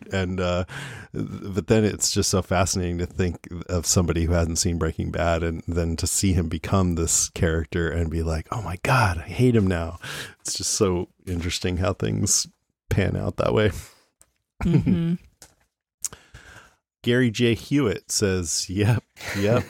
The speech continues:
Speaker 1: <laughs> yep, yep." <laughs> Wow, I really didn't expect that phone car. I'll never hear that word the same again. Uh, wow,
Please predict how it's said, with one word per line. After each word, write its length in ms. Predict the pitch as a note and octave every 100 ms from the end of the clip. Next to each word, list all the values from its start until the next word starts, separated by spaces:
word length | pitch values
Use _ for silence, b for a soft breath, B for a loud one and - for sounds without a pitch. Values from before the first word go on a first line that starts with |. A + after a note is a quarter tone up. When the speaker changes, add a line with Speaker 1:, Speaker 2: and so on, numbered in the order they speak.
| -
Speaker 1:
<laughs> 80 | -
yep, 340 | F2+ G2+ A2+ - _ -
yep." 320 | E2+ G#2 A#2+ -
<laughs> 440 | - - - C3+ B B B B
Wow, 220 | - A2+ G#2
I 80 |
really 320 | G#2 G2+ G#2+ G#2+
didn't 220 | A2 G2+
expect 580 | F#2+ - - G#2 - -
that 220 | G#2+ G#2
phone 400 | - A#2+ B2 B2+
car. 200 | A#2+ A2+
I'll 100 | A2+
never 240 | A#2+ C3 B2
hear 140 | A#2+
that 160 | G#2 G2+
word 140 | G2
the 40 | E2+
same 200 | G2 F#2
again. 160 | E2 B B B B
Uh, 160 | - G2 -
wow, 340 | G#2+ G#2+ A2